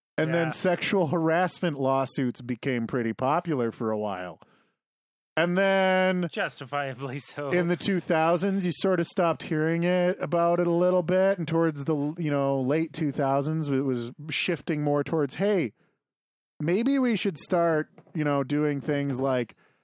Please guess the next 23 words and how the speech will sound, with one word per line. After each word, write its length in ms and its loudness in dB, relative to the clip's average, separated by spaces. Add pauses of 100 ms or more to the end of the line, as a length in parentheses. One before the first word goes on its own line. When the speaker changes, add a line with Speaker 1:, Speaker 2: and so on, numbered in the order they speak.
(420)
Speaker 1:
having 480 0
actresses 720 -2
play 360 -2
their 300 -2
age 600 -2
instead 480 -2
of 160 0
thirty-year-old 840 0
actresses 800 -2 (300)
playing 420 0
sixty-year-olds 1300 -4 (640)
and 200 -2 (100)
sixty-year-old 800 0
actresses 720 -2
being 380 -2
out 160 0
of 60 0
work." 520 -4 (380)
Speaker 2:
Yeah. 300 -6 (220)
Speaker 1:
Maybe, 600 0 (560)
maybe 320 0
we 160 2
shouldn't 440 0